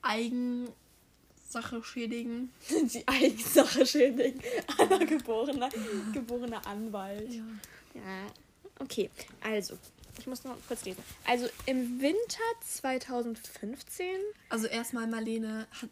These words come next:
Speaker 1: erstmal woanders gewohnt und wir haben uns nicht mal gekannt. Ich war vom
Speaker 2: Oh
Speaker 1: Sehen
Speaker 2: Gott.
Speaker 1: her.
Speaker 2: Äh, das Ding ist, also, Anna und ich haben uns vorher halt nur so, also, ihr müsst so wissen,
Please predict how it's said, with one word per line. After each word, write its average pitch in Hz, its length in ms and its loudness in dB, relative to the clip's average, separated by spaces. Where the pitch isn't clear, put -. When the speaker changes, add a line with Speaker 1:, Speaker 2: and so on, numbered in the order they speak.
Speaker 1:
erstmal 220 440 -4
woanders 220 400 -6
gewohnt 226 320 -4
und 233 140 -14
wir 226 140 -4
haben 226 140 -4
uns - 240 -8
nicht 233 180 -8
mal 214 140 -4
gekannt. 214 400 -8
Ich - 120 -16
war 220 80 -6
vom 214 160 -4
Speaker 2:
Oh 196 40 -2
Speaker 1:
Sehen 196 280 -2
Speaker 2:
Gott. 196 80 -6
Speaker 1:
her. 202 220 -8
Speaker 2:
Äh, 254 140 -2
das 269 120 0
Ding 285 160 0
ist, 277 140 -6
also, 247 160 0
Anna 262 220 -2
und 254 60 -6
ich 262 120 -8
haben 247 100 -6
uns 233 160 -10
vorher 247 480 -4
halt 233 220 -6
nur 240 160 0
so, 240 200 -2
also, 233 240 -2
ihr 269 60 0
müsst 254 200 2
so 233 100 -2
wissen, 240 260 -2